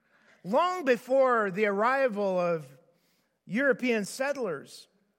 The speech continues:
Canada's indigenous people had discovered the food properties of maple sap, which they gathered every spring, boiled it down.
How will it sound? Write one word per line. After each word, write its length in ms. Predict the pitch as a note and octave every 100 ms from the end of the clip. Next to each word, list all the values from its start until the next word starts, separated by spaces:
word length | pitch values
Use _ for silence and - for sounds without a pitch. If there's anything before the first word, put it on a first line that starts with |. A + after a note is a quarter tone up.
| _ _ _ _ _ _ _ _ _
Canada's 720 | - - E4 F4 C#4 A3+ G#3
indigenous 840 | B3 B3+ A#3 D4 F4+ D#4+ A#3 F#3 -
people 500 | G3 E3 D3 D3+ G#3
had 220 | G#3+ A3+
discovered 640 | A3 - - D#4+ D4+ C4
the 100 | G#3+
food 460 | G#3 - F#4+ F#4+ A3
properties 640 | - A#3 G3 G3+ A3+ A3+
of 160 | G#3+ F#3+
maple 400 | A#3 A#3+ G#3 F#3
sap, 580 | - - A3+ E3 C3 - _ _ _ _ _ _ _ _ _
which 200 | D#3+ -
they 160 | G3+ F#3+
gathered 520 | E3 A3+ A#3+ G#3+ F#3+
every 260 | A3+ G3 E3
spring, 920 | - - C4+ C#4 G#3 E3 F#3 G#3+ F3+ _ _ _ _ _ -
boiled 560 | C3+ F#3+ G#3 G#3+ G#3+
it 140 | G3+ G3+
down. 560 | G3+ F3+ D#3+ C3 G#2+